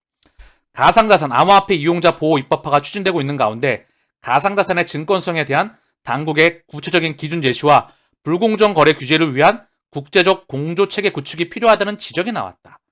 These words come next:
이것 또한 결국 시간차를 두고 그들이 만들어 놓고 도입 시기를 저울질하고 있을 겁니다. 그들의 설정 아래. 이정두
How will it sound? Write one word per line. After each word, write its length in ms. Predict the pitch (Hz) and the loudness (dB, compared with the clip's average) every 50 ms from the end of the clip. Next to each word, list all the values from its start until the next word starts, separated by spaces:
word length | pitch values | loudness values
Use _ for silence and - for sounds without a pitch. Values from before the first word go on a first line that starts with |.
| _ _ _ _ _ _ _ _ _ _ | _ _ _ _ _ _ _ _ _ _
이것 300 | - 135 170 220 233 226 | -8 -2 -2 -2 -2 -2
또한 280 | - 226 220 214 208 190 | 0 2 4 4 4 2
결국 280 | - 131 139 143 170 - | -2 -4 -4 -4 -4 -8
시간차를 520 | - - 220 233 220 - - 226 202 185 | -6 -4 -2 -2 -2 0 -2 -4 -4 -4
두고 420 | - 127 117 131 170 202 - _ _ _ | -6 -6 -4 -2 -2 -2 -2 _ _ _
그들이 420 | - 156 143 151 160 185 190 _ _ _ _ _ _ | -6 -4 -2 0 -2 -2 -4 _ _ _ _ _ _
만들어 360 | - 98 117 139 156 226 269 | -8 -8 -6 0 2 2 4
놓고 460 | 214 151 113 - - 147 120 - _ _ _ _ _ _ | 4 2 -2 -2 -4 -4 -4 -4 _ _ _ _ _ _
도입 280 | - - 170 202 190 - | -4 0 0 0 0 0
시기를 500 | - 226 196 185 185 185 214 220 220 _ _ _ - | -2 -2 0 2 4 4 2 2 0 _ _ _ -10
저울질하고 540 | - - 135 135 151 160 170 170 175 175 147 | -2 0 0 0 2 4 4 4 4 2 0
있을 160 | - - - | -4 -4 -6
겁니다. 360 | 151 127 110 101 - - - _ _ _ _ _ _ | -6 -6 -6 -10 -16 -20 -20 _ _ _ _ _ _
그들의 440 | - 151 143 151 147 156 175 170 _ - | -6 -2 2 2 4 4 2 0 _ -12
설정 400 | - - 220 214 - 214 175 131 | -4 -4 -2 0 2 0 0 0
아래. 220 | 95 87 85 _ _ _ _ _ _ _ _ _ _ _ _ _ _ _ _ _ _ _ _ _ _ _ _ _ _ _ _ _ _ _ _ _ - | -2 -6 -10 _ _ _ _ _ _ _ _ _ _ _ _ _ _ _ _ _ _ _ _ _ _ _ _ _ _ _ _ _ _ _ _ _ -10
이정두 720 | 123 160 190 185 196 208 196 196 180 151 151 120 98 _ | -4 -4 -2 2 4 4 4 2 0 -2 -4 -4 -4 _